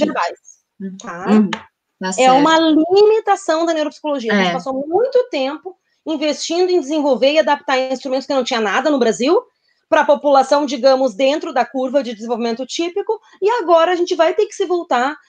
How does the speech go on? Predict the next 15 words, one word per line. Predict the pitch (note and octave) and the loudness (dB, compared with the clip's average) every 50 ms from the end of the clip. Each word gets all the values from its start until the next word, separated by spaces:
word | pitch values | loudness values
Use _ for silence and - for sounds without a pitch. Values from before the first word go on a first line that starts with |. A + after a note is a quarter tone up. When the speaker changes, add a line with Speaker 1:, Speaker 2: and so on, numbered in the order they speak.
| _ _ _ | _ _ _
Speaker 1:
pros | - - G#4+ G4 D4 | 0 2 2 2 2
grupos | C4 D4 D4 C#4+ C#4+ A#3 - D#4+ F#4 - - | 2 -2 0 0 -2 -2 -4 -6 -6 -6 -2
com | - D#4+ D#4 D#4 E4+ | 0 2 2 2 0
características | E4+ E4+ D#4 D#4 D4+ - E4 C4 C#4+ C4+ - - D4 | -2 -2 -2 -2 -2 -4 -6 -6 -6 -6 -4 -6 -6
específicas. | B3 C4+ - - D4+ C#4+ - G3 D3+ - _ _ _ - F3 - - - _ _ _ _ _ _ _ _ _ _ _ _ _ _ _ _ _ _ _ _ - | -6 -6 -8 -8 -10 -8 -8 -12 -12 -12 _ _ _ -20 -20 -20 -20 -20 _ _ _ _ _ _ _ _ _ _ _ _ _ _ _ _ _ _ _ _ -4
Speaker 2:
Uhum. | - G#3+ A3+ A3 G3+ G3+ F3 E3 E3 E3+ F#3+ G#3 F#3+ G3 _ _ _ _ _ _ _ _ - - - - _ _ _ _ _ - | 2 4 4 6 4 4 0 -2 -4 -6 -8 -10 -12 -14 _ _ _ _ _ _ _ _ -20 -20 -20 -20 _ _ _ _ _ -4
Tem | C4+ D#4 E4+ | -2 -2 0
uma | F4 E4+ | 0 -2
pergunta | E4 E4+ - B3+ G#3+ G3+ F3+ F#3+ A3 B3 C#4+ D4+ E4 D#4+ D#4+ - D#4+ D#4+ | -2 0 2 2 2 2 0 -2 0 0 2 0 0 -2 -2 -2 0 0
da | D#4 A#3 G#3+ G3+ | 2 2 0 -2
Tereza. | G3+ - A3 G3 F#3+ F#3+ F#3+ F#3 F#3 G3 G#3+ A3+ A3 A#3 C4 C#4+ D#4+ E4 D#4+ - _ _ _ _ _ _ _ _ _ _ _ _ _ _ _ _ - | -2 -2 -4 -4 -2 -2 -2 -2 -2 -2 -2 -2 -2 -2 -2 -2 -2 -4 -8 -14 _ _ _ _ _ _ _ _ _ _ _ _ _ _ _ _ -10
É, | F#3+ F#3+ F#3 F#3 F3+ F3+ F3+ F#3 F#3+ F#3+ F#3 - _ _ _ _ _ _ _ _ _ _ _ _ _ _ _ _ _ _ _ _ _ _ _ _ _ _ _ _ _ _ - _ _ _ _ | -8 -8 -6 -6 -6 -8 -8 -8 -10 -10 -12 -16 _ _ _ _ _ _ _ _ _ _ _ _ _ _ _ _ _ _ _ _ _ _ _ _ _ _ _ _ _ _ -20 _ _ _ _
deixa | _ - - - | _ -20 -18 -16
eu | F#3+ F3 | -16 -16
ver. | E3+ E3 E3 D#3+ E3 E3 | -14 -14 -14 -14 -14 -16